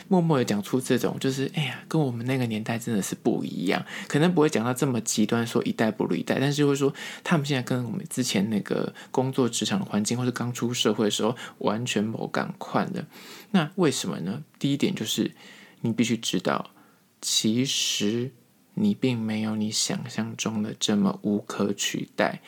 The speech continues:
这句话是送给所有的老鸟之外，我觉得菜鸟也要听进去。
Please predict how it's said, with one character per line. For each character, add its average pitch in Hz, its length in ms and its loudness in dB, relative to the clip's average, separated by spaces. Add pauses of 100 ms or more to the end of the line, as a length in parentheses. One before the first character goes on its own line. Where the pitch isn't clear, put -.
(300)
这 156 120 0
句 156 120 2
话 143 220 0
是 131 180 -2
送 113 340 -2
给 - 160 -8
所 113 340 0
有 - 60 -2
的 - 280 -4 (160)
老 120 280 4
鸟 113 200 4
之 - 220 0
外， 113 360 2
我 113 100 0
觉 123 120 2
得 123 60 4
菜 131 260 0
鸟 117 200 0
也 101 60 4
要 104 140 0
听 107 260 0
进 175 200 -2
去。 - 340 -4